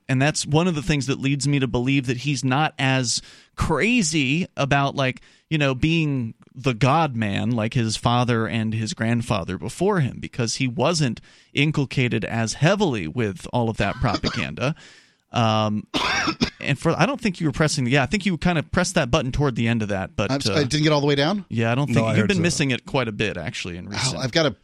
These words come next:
Speaker 3: yeah, I've got a
Speaker 1: recent
Speaker 3: terrible
Speaker 1: days.
Speaker 3: dry cough that I'm not, I'm
Speaker 1: Yeah.
Speaker 3: so, terribly sorry to the audience if I didn't get that all the way
Speaker 1: I just had to
Speaker 3: down.
Speaker 1: give you the feedback there on the
Speaker 3: Thank
Speaker 1: air.
Speaker 3: you.
Speaker 1: Um, but, uh, yeah, so I think that, that, that experience with Kim, and th-, there was a really interesting article that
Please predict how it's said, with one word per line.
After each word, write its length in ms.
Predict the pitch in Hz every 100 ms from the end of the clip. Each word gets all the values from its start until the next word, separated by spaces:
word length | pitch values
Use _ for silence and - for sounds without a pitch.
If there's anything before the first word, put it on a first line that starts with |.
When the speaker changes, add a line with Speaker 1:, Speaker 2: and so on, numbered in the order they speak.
| -
Speaker 3:
yeah, 140 | 123
I've 80 | 117
got 60 | 131
a 20 |
Speaker 1:
recent 80 | 104
Speaker 3:
terrible 240 | 196 -
Speaker 1:
days. 60 | 113
Speaker 3:
dry 160 | 131
cough 340 | 123 139 117 -
that 100 | 104
I'm 100 | 107
not, 160 | 117
I'm 240 | 113 117 117
Speaker 1:
Yeah. 140 | 76 -
Speaker 3:
so, 140 | - 127 -
terribly 280 | 170 139 113
sorry 320 | 113 98 95
to 80 | 110
the 120 | 98
audience 280 | 101 98 92
if 60 |
I 60 | 107
didn't 120 | 104
get 100 | 107
that 100 | 104
all 80 | 98
the 80 | 95
way 100 | 95
Speaker 1:
I 120 | 131
just 120 | 120
had 100 | 143
to 40 | 117
Speaker 3:
down. 60 |
Speaker 1:
give 100 | 117
you 60 | 110
the 80 | 104
feedback 480 | - 113 110 104 -
there 160 | 110
on 100 | 104
the 60 | 101
Speaker 3:
Thank 180 | 104 95
Speaker 1:
air. 60 | 85 - _ -
Speaker 3:
you. 60 |
Speaker 1:
Um, 480 | 156 156 151 151 - -
but, 420 | 170 160 156 -
uh, 340 | 160 147 147 - _ _ -
yeah, 260 | 190 262
so 180 | - 202
I 120 | 185
think 220 | 202 226 208
that, 140 | 185 50 -
that, 220 | 151 160 -
that 300 | 143 165 175
experience 680 | - - 151 147 147 131 -
with 180 | 120 -
Kim, 400 | - 160 143 123
and 180 | 113 -
th-, 140 | 127 120
there 120 | 156
was 120 | 147
a 60 | 139
really 260 | 170 165 147
interesting 340 | 139 135 127
article 360 | 123 127 127 117
that 260 | 117 110